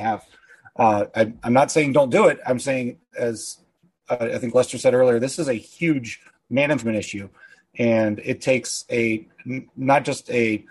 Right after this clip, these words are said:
passing whole of government approach. It legitimately takes the whole of government. It takes Treasury and D H S and, and, and state and, and D O D sometimes sitting down and really working through, uh, what are going to be the implications of, uh, of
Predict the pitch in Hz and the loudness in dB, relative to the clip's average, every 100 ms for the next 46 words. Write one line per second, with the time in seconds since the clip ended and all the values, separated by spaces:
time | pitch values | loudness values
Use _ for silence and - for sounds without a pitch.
0 | - - - - 156 135 143 123 131 135 | -20 -20 -20 -2 0 0 -2 0 2 2
1 | 117 131 117 110 104 147 123 - 131 120 | 2 0 0 -4 -2 0 0 -4 -8 -6
2 | 131 151 139 131 131 120 107 135 107 - | 2 2 2 -2 -2 -2 0 -2 -2 -6
3 | - _ _ _ 120 117 127 113 123 113 | -18 _ _ _ -4 0 0 2 2 0
4 | 101 101 123 113 - 139 117 107 101 123 | -4 -8 -8 -8 0 2 2 -2 -2 -2
5 | 117 110 135 110 98 - - 107 101 - | -2 -2 -2 -4 -6 -14 -8 -6 -6 -12
6 | - - _ - 113 107 110 117 110 - | -20 -20 _ -6 -2 -2 -2 -2 -2 -2
7 | - - 139 120 107 - 113 107 101 101 | -8 -2 0 2 -2 -4 -6 -6 -6 -8
8 | 110 110 110 107 131 113 110 113 104 101 | -4 0 0 2 0 0 -4 -6 -6 -8
9 | - 123 120 117 113 107 101 104 120 113 | -6 -2 2 4 4 2 -2 -2 0 2
10 | 110 113 110 107 - 123 120 110 101 - | 0 -2 -4 -10 -8 0 2 2 0 -8
11 | - - _ - 110 104 107 123 120 117 | -20 -20 _ -4 -2 0 2 2 2 2
12 | 120 117 113 113 110 113 110 110 110 107 | 0 0 -2 -4 -4 -6 -8 -8 -8 -6
13 | 107 95 - 110 107 - - - 104 101 | -8 -10 -6 -6 -6 -10 -16 -8 -6 -6
14 | 95 - _ 110 - | -8 -14 _ -12 -12